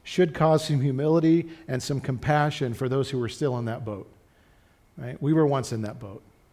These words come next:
So, so it needs to change that. So the sword is necessary, but love is also necessary. We can't avoid the division and the offense that comes from preaching the gospel. We're called to preach a gospel that is offensive to people because you're saying you're on that side of the line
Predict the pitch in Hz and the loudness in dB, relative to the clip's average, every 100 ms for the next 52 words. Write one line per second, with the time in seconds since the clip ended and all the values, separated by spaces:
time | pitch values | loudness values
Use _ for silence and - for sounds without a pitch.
0 | _ - 135 - 127 127 139 131 123 127 | _ -10 -10 -8 -6 -4 -4 -6 -6 -6
1 | 120 101 95 - - 156 - - - 135 | -6 -6 -8 -6 4 4 4 -8 -8 -6
2 | - 165 190 196 156 180 180 - 180 175 | 0 4 6 6 4 2 0 2 2 4
3 | 156 - 135 156 160 131 127 131 123 139 | 2 2 2 6 8 8 4 -2 0 2
4 | 139 143 131 123 127 - 107 98 - - | 2 -2 -4 -4 -6 -10 -10 -12 -16 -20
5 | - _ _ _ _ _ _ - - 135 | -20 _ _ _ _ _ _ -16 -8 0
6 | 165 175 160 175 160 156 156 156 160 170 | 4 6 6 6 6 4 4 2 2 -2
7 | 170 - - - _ - 143 143 135 - | -4 -16 -20 -20 _ -10 -2 0 0 2
8 | 170 151 - 147 147 156 147 143 135 117 | 2 2 -2 -4 -2 0 0 0 -4 -2
9 | 143 139 131 127 120 110 - 101 - - | -2 0 -2 0 0 -2 -12 -16 -20 -4
10 | 135 151 165 156 143 156 156 151 139 139 | -2 2 2 2 2 0 0 2 4 2
11 | 135 139 135 117 131 120 117 - 135 120 | 2 -2 -2 0 0 0 -4 -4 -4 -6
12 | 107 120 104 107 104 _ - 131 123 147 | -10 -10 -10 -10 -18 _ -10 -4 -2 -2
13 | - 165 160 127 120 147 139 135 135 139 | 0 0 0 -2 -2 -2 0 -2 -2 -4
14 | 127 127 127 127 127 | -2 -2 -2 -4 -6